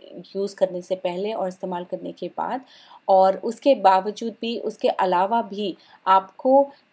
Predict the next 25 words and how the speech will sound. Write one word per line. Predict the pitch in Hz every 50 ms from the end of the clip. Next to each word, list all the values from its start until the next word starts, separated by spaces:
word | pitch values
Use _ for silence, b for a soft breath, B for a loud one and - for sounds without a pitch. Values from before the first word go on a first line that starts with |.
| _ -
इसको | 226 - - - - 277 277 285 -
share | - - - - 226 226 240 233
नहीं | 262 240 220 214
करना | 202 185 180 180 175
है | 175 180 180 180
किसी | - 175 - 190 180
के | - 180
साथ | 170 - 170 165 165 -
में, | 196 190
क्योंकि | 190 220 214 - 247
ये | 254 - - 226 202 220 226
needles | 208 202 196 180 185 214 226 220 - -
इन्वॉल्व | 190 190 190 185 190 185 196 196 196 -
हैं | 190 208 196 196 196
और, | 196 - - 185 180 180 175 175
अ, | - - - 170 170 165 165 165 156 - _ - - 123 - - _ - - - _ - - - 160 156 151 151 156 156 170 - _ _ - -
अ, | -
जब | 196 190 202 196 190
आप | 185 180 185
बहुत | 190 175 220 226
ज़्यादा | 214 196 170 170 190
pressure | 185 - 170 180 - 196 185
के | - 190
साथ | 180 - 175 170 - -
में | 185 180 185